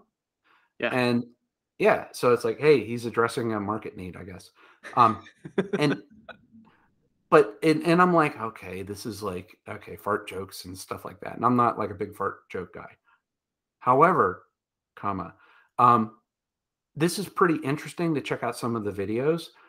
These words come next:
Speaker 2: because it's like, uh, uh, like, so there's, there's, uh, you know, with your, your controls on the pedal, um,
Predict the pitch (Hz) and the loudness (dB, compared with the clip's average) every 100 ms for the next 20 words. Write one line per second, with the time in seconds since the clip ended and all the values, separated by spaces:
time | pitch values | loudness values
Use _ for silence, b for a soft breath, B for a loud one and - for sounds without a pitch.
0 | b b _ _ - 156 - 147 156 117 | b b _ _ -4 -4 0 2 4 2
1 | 110 - - 120 117 - 120 110 - - | 0 -8 -2 -2 0 0 0 0 0 0
2 | 113 104 101 - _ _ - 104 95 95 | 2 2 -2 -12 _ _ -6 -2 -2 -4
3 | 92 - _ - 110 104 - _ _ _ | -6 -10 _ -6 -4 -4 -10 _ _ _
4 | _ _ - 127 135 135 127 - 131 117 | _ _ -2 4 6 6 2 -4 0 0
5 | 113 - - 110 104 107 - 156 127 110 | -2 -8 0 2 2 -4 -8 -2 0 0
6 | 120 117 127 117 - 110 107 - 113 - | -4 -4 -2 -2 -2 -4 -4 -6 -12 -6
7 | - 143 143 - 127 113 110 110 101 98 | -2 -2 -4 -4 -2 -2 -2 -2 0 -2
8 | b b b - 117 107 107 | b b b -4 0 0 -2